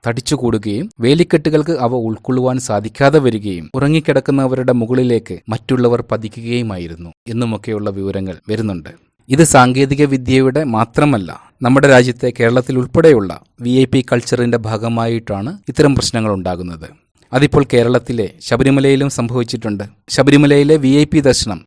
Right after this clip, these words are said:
ഹൈക്കോടതിയുടെ പ്രത്യേക വിമർശനത്തിന് കാരണമായിട്ടുണ്ട്. അവസാനമായി, ചൈന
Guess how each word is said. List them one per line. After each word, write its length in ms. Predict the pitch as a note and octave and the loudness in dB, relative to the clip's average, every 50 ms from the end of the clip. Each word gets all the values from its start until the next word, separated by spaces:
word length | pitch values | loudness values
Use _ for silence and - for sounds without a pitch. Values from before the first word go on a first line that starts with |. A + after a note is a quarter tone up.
| _ _ - | _ _ -8
ഹൈക്കോടതിയുടെ 640 | A#2+ A#2 A#2+ - B2+ A#2+ A#2 A#2+ B2 B2 B2 A#2+ C#3 | -8 -8 -2 0 2 2 2 2 0 0 0 0 -2
പ്രത്യേക 420 | C#3 B2 A2+ - - C#3+ C#3+ C#3+ | -4 -6 -8 -2 2 2 2 4
വിമർശനത്തിന് 760 | C#3+ B2+ A#2+ A#2 A#2 A2 - - B2 A#2 A2+ A#2+ A2+ A#2+ D#3 G#3 - _ - | 2 2 0 0 0 -2 -4 -6 -8 -6 -6 -6 -6 -6 -6 -8 -12 _ -4
കാരണമായിട്ടുണ്ട്. 760 | A#2 A#2 A#2 B2 B2+ A#2+ A2+ G#2 G2 F#2 - - F2+ F2 D#2+ - - _ _ _ _ _ _ _ _ | -2 -2 0 0 0 0 0 0 -2 -4 -6 -10 -14 -14 -14 -16 -20 _ _ _ _ _ _ _ _
അവസാനമായി, 640 | A#2 A#2 B2 - - A#2+ A2+ G#2 G2 F#2+ E2 D2+ - _ _ - | -2 0 0 2 2 2 2 0 -2 -6 -10 -12 -18 _ _ -8
ചൈന 420 | - B2+ B2 B2 B2+ C3 C3 | -6 -4 -4 -4 -4 -6 -8